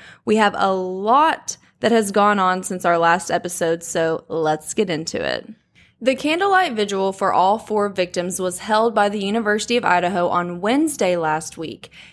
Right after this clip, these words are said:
It was originally supposed to be outside, but there was a snowstorm, and that caused it to be moved indoors to the Kibbe Activity Center at the University of Idaho. At the candlelight vigil, three of the four families spoke, and the university president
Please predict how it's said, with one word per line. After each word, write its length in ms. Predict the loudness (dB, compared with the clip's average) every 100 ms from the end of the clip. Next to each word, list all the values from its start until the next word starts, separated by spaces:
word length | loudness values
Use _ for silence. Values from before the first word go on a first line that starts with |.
| 0
It 80 | 2
was 120 | 4
originally 640 | 2 2 0 0 -2 -2
supposed 380 | -4 -2 -2 0
to 40 |
be 120 | 0
outside, 580 | 2 2 2 2 2 2
but 220 | 0 0
there 100 | 0
was 160 | -2 -2
a 80 | -6
snowstorm, 880 | -4 0 0 0 0 0 2 2 0
and 180 | -2
that 200 | 0 0
caused 320 | 2 0 0 -4
it 120 | -6
to 80 | -6
be 120 | -6
moved 360 | -6 -6 -6 -2
indoors 640 | 2 2 4 4 2 0 -2
to 120 | -2
the 240 | -2 -4 -4
Kibbe 360 | -2 0 0
Activity 500 | 0 -2 -6 -6 -6
Center 320 | -6 -6 -4
at 140 | -4 -4
the 80 | -4
University 480 | -4 -4 -4 -4
of 80 | 0
Idaho. 520 | 2 2 -2 -4 -8 -10 -20 _
At 140 | -2 0
the 80 | 0
candlelight 500 | 0 2 2 2 0
vigil, 400 | -2 0 0 -2
three 460 | -4 -2 0 2
of 180 | 0 0
the 100 | -2
four 300 | 0 0 0
families 640 | 0 0 0 -2 -4 -6 -6
spoke, 480 | -2 0 2 0
and 140 | -2 -4
the 80 | -2
university 640 | 0 0 2 0 0 -4
president 600 | 0 -2 -2 -4 -4 -4